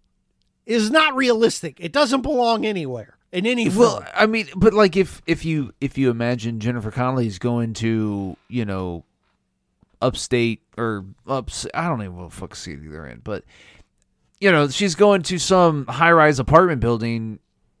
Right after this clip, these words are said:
Speaker 2: where she's gonna make a ton of money. You, I mean, it's not far-fetched to think that in the year two thousand, there's probably dudes holding parties like this up in the penthouse.
Speaker 1: Absolutely.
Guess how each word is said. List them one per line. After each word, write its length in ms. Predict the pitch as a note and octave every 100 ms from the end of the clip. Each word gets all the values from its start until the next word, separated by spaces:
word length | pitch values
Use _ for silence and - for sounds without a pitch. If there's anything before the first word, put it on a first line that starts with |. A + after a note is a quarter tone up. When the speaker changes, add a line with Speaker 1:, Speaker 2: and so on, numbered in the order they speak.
| _ -
Speaker 2:
where 240 | C3 D3
she's 160 | B2 C3+
gonna 140 | D3
make 120 | C3+
a 40 | B2
ton 220 | C#3 C#3+
of 80 | B2+
money. 320 | C#3+ D#3+ C3
You, 480 | A#2 A#2+ B3 D4+ -
I 120 | G3
mean, 320 | G#3 G#3 F3 - _ _ _
it's 140 | A#3+
not 180 | D4 A#3+
far-fetched 500 | G#3+ G3+ - G3 -
to 100 | C#3+
think 360 | - D#3 C3+ -
that 260 | C3 A#2+ -
in 140 | C3 C#3
the 60 |
year 140 | B2+ C3+
two 160 | C3+
thousand, 440 | B2+ C#3+ E3+ B2+ B2+
there's 280 | B2+ B2+ -
probably 300 | C#3 C3 G#2+
dudes 460 | A#2 A#2 A#2 G#2
holding 340 | A#2 A#2+ A#2 G#2
parties 360 | A#2+ D#3+ D#3
like 180 | F#2 F#2+
this 240 | A2 G#2 G#2
up 160 | G2
in 80 | G2
the 40 |
penthouse. 240 | G3+ F#3+ C#3+
Speaker 1:
Absolutely. 580 | G3 F#3 F3 F3+ B2+